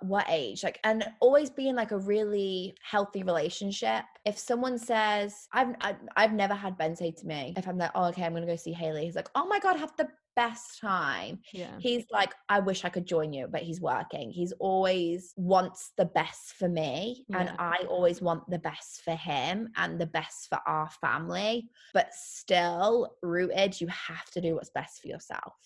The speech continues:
Speaker 2: Oh, one hundred percent. I think
Speaker 1: Like, I
Speaker 2: there's
Speaker 1: bothered to go to Trader Joe's yesterday. I was like, "Mm, that's not gonna be doing bits for me when I'm in Sunday with, with everyone.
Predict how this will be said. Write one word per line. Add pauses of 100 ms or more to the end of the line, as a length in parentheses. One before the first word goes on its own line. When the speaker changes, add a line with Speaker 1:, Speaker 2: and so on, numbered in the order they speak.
(140)
Speaker 2:
Oh,
one
hundred
percent. (420)
I
think
Speaker 1:
Like,
I
Speaker 2:
there's (320)
Speaker 1:
bothered
to
go
to
Trader
Joe's
yesterday.
I
was
like, (160)
"Mm,
that's
not
gonna (400)
be
doing
bits
for
me
when
I'm
in
Sunday
with, (200)
with
everyone.